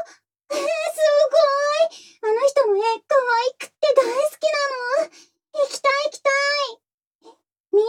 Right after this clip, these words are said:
なで？うん。うん、わかった。駅前に集合だね。すぐに行くから。うん。オッ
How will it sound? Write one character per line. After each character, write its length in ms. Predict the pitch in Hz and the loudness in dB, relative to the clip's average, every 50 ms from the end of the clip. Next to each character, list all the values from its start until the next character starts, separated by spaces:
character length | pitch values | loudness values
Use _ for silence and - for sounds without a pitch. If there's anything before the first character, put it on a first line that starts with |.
| 480 | 0
な 140 | 480 508 523 | 0 0 0
で？ 80 | 359 320 | 0 0
う 20 | |
ん。 60 | 277 330 480 605 - _ _ _ _ _ _ _ _ _ _ _ _ _ _ _ _ 415 494 508 440 339 | 0 0 0 0 -6 _ _ _ _ _ _ _ _ _ _ _ _ _ _ _ _ -4 -2 0 0 -2
う 0 | |
ん、 80 | 302 - _ _ _ _ _ _ _ _ _ _ _ _ _ _ _ _ _ _ _ _ _ _ _ _ _ _ - 554 640 640 554 392 339 | -2 -4 _ _ _ _ _ _ _ _ _ _ _ _ _ _ _ _ _ _ _ _ _ _ _ _ _ _ -12 -10 -8 -6 -6 -6 -8
わ 20 | |
か 0 | |
っ 0 | - _ _ - - 539 523 523 554 539 554 605 - 554 480 - - _ _ _ _ _ | -8 _ _ -4 -2 -2 0 0 0 -2 -2 0 0 0 -2 -2 -4 _ _ _ _ _
た。 80 | _ 359 | _ -2
駅 180 | 339 - 403 403 | 0 2 2 2
前 200 | 415 415 415 415 | 2 2 2 0
に 100 | 415 415 | 0 0
集 140 | - - 466 480 | 2 2 4 4
合 160 | 466 453 466 466 | 6 4 4 4
だ 160 | 466 466 466 | 2 0 -2
ね。 320 | 466 508 587 762 740 - _ _ _ _ _ _ _ _ - | -4 -2 -2 -2 -2 -2 _ _ _ _ _ _ _ _ -16
す 160 | 330 - 539 539 | -2 0 2 4
ぐ 80 | 494 403 | 6 6
に 120 | 349 349 339 | 6 6 4
行 60 | - | 2
く 40 | - | -2
か 80 | - 508 | 0 2
ら。 160 | 480 440 403 - - _ _ _ _ _ _ _ _ _ _ _ _ _ _ _ _ _ _ _ _ _ _ _ _ _ _ _ _ _ 466 587 554 | 2 2 2 0 -4 _ _ _ _ _ _ _ _ _ _ _ _ _ _ _ _ _ _ _ _ _ _ _ _ _ _ _ _ _ -6 -2 -2
う 40 | 339 | -4
ん。 20 | |
オ 20 | |
ッ 40 | - | -4